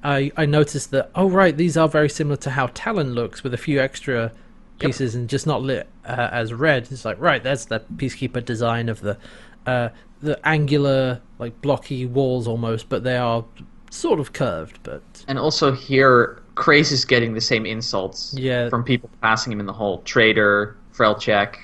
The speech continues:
Speaker 2: stuff like that.
Speaker 1: Yeah, they're all looking at him with disgust, and, like, of course, this is, like, an awkward thing for both, uh, Eren and Crais, because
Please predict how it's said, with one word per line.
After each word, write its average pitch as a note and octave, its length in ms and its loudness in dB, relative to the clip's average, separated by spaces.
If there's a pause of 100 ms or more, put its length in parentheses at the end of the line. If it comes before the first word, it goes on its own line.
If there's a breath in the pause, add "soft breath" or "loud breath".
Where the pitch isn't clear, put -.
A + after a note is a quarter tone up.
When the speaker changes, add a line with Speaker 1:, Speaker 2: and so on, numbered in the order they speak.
(120)
Speaker 2:
stuff - 260 -4
like F#2 180 -4
that. F2+ 280 -2 (180)
Speaker 1:
Yeah, A#2+ 200 -2
they're C3+ 180 0
all D3 160 6
looking C#3+ 380 2
at A#2+ 120 -4
him C#3 160 0
with C3+ 180 2
disgust, C3 600 -2
and, A#2+ 160 -2
like, A#2 160 -4
of - 160 -10
course, F3 240 4
this D3 140 -2
is, D#3 140 -2
like, D3 200 0
an C3 160 -2 (160)
awkward D#3+ 440 2
thing D3 240 -2
for C3 280 -4 (340 loud breath)
both, C3 400 -2
uh, B2 300 -2
Eren B2 400 -2
and A#2+ 560 -4
Crais, B2 420 -2
because B2+ 400 -2